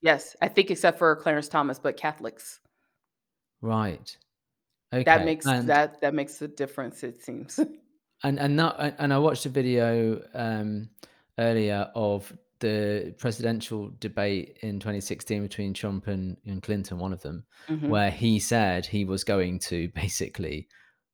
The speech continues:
Speaker 2: put it that, that way. I mean,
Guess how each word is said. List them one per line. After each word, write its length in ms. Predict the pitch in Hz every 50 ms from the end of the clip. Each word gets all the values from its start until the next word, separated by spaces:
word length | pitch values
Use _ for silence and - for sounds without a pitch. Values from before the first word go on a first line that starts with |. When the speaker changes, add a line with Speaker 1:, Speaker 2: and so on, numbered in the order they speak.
| _ _ _ _ _ _ _ _ -
Speaker 2:
put 300 | - - - 110 - -
it 360 | 101 95 87 - - - - -
that, 260 | 98 90 - - - - 147 - _ _ _ _ _ _ _ _ _
that 220 | - 107 101 - -
way. 380 | 101 107 113 123 117 95 78
I 100 | 69 95 101
mean, 380 | 104 101 101 98 95 95 101